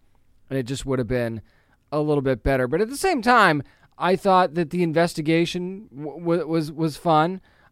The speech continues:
I thought that, you know, it was, is there a lot of deep mystery here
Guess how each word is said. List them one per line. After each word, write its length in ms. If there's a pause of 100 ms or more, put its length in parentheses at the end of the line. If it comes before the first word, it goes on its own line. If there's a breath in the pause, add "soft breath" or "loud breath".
(120)
I 140
thought 460
that, 260
you 100
know, 140
it 220 (220)
was, 220
is 200
there 140
a 60
lot 220
of 160
deep 300
mystery 560
here 400